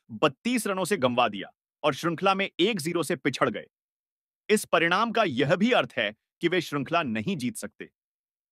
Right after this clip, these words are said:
यह सत्ताईस वर्षों में पहली बार है जब भारत श्रीलंका के खिलाफ द्विपक्षीय एक दिवसीय श्रृंखला जीतने में विफल रही है।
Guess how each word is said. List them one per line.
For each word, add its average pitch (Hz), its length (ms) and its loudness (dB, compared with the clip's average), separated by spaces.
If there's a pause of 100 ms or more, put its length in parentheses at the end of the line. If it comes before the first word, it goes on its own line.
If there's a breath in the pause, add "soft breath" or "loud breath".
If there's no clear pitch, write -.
(220)
यह 220 120 4
सत्ताईस 208 640 0
वर्षों 196 280 0
में 202 120 0
पहली 175 360 0
बार 139 200 2
है 113 220 -4 (240)
जब 160 140 2
भारत 127 420 2 (180)
श्रीलंका 156 420 0
के 175 140 -2
खिलाफ 143 340 0 (260)
द्विपक्षीय 160 640 0
एक 151 180 -2
दिवसीय 139 360 -2
श्रृंखला 135 360 -2
जीतने 123 300 -4
में 156 120 -4
विफल 117 340 -2
रही 110 220 -4
है। 92 120 -18